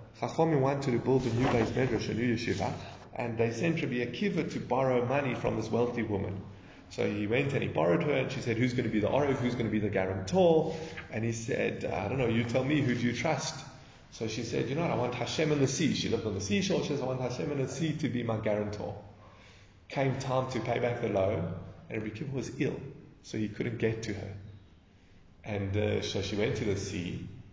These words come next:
stood by the sea, and she said, "You know, Hashem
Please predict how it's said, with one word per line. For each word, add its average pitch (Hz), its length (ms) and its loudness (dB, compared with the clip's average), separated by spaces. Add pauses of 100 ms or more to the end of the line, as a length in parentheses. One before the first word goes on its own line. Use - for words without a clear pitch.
(160)
stood - 340 -8
by 107 100 -2
the 98 100 -6
sea, 95 340 -6
and 101 120 -8
she 101 100 -8
said, - 200 -6
"You 107 60 -8
know, 117 100 -2
Hashem 131 520 -2